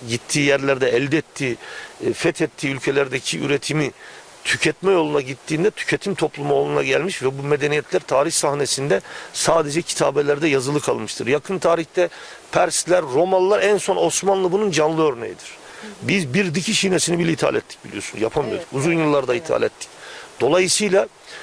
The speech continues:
Speaker 1: taap hareketi kesinlikle ve kesinlikle üretim merkezli, ülkemizin Hakkari'sinden Edirne'sine,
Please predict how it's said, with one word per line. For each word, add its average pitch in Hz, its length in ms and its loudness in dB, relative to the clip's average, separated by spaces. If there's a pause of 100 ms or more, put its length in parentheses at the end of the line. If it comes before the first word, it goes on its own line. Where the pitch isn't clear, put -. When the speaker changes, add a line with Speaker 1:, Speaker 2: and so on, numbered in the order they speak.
(180)
Speaker 1:
taap 190 380 2
hareketi 170 420 -2
kesinlikle 170 640 0
ve 160 80 0
kesinlikle 160 640 -2 (640)
üretim 170 680 0 (640)
merkezli, 139 1000 0 (540)
ülkemizin 180 520 2
Hakkari'sinden 185 680 2
Edirne'sine, 165 720 2